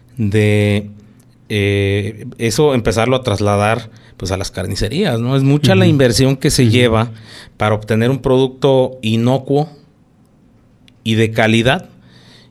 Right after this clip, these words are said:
Speaker 1: y que se pueda perder en, en, en el proceso, en lo que llega a tu plato, ¿no?
Speaker 2: Que eso es importante que la, que las personas lo conozcan, Luis,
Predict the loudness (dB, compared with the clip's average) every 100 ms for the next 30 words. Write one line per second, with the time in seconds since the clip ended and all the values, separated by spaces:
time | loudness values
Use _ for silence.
0 | -10 -10 -4 -2 -2 -4 -12 -2 2 2
1 | 2 0 2 2 2 0 -4 -8 -14 -10
2 | -6 -6 -4 -4 -4 0 0 2 0 2
3 | 0 0 0 0 0 0 -4 -6 -4 -4
4 | -4 -6 -6 -10 -18 -20 -20 -20 -20 -14
5 | -6 -4 -2 0 0 0 0 0 0 2
6 | 2 2 0 0 0 0 -2 0 0 0
7 | -2 2 2 4 2 0 2 2 0 0
8 | 0 -2 -8 -20 -20 -20 _ -2 2 2
9 | 0